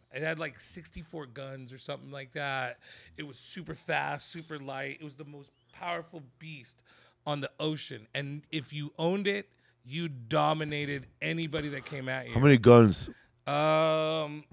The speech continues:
Speaker 2: Probably, like, eighteen, probably, huh?
Speaker 1: How many guns did the widow have? Let's see here.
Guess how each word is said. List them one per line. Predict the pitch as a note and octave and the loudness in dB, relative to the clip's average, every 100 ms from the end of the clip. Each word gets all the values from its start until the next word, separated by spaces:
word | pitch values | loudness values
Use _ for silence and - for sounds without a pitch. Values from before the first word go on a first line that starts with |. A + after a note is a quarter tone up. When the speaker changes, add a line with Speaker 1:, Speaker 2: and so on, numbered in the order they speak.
| - | 6
Speaker 2:
Probably, | A2+ F#2 | 6 6
like, | D2 - - - - - - - | 0 -6 0 4 4 2 -6 2
eighteen, | G2+ G2 - G2+ | 2 4 2 2
probably, | F2 F2 E2+ E2+ | 6 8 8 6
huh? | D#2+ D2+ | 4 0
Speaker 1:
How | |
many | F#3+ D#3 | -4 -8
guns | E3+ F3 C#3+ | -8 -8 -12
did | D#3 | -14
the | D3 | -14
widow | C3+ C#3+ B2+ | -14 -14 -14
have? | A2+ G2+ _ _ _ _ _ _ _ _ _ _ _ _ _ _ _ _ _ _ _ _ _ _ _ _ _ _ _ _ _ _ _ _ _ _ _ _ _ _ _ _ _ - | -16 -18 _ _ _ _ _ _ _ _ _ _ _ _ _ _ _ _ _ _ _ _ _ _ _ _ _ _ _ _ _ _ _ _ _ _ _ _ _ _ _ _ _ -20
Let's | A2 A2+ - | -20 -20 -20
see | - A2 G2+ G2 | -20 -18 -18 -16
here. | G2 F#2+ F#2+ | -16 -16 -18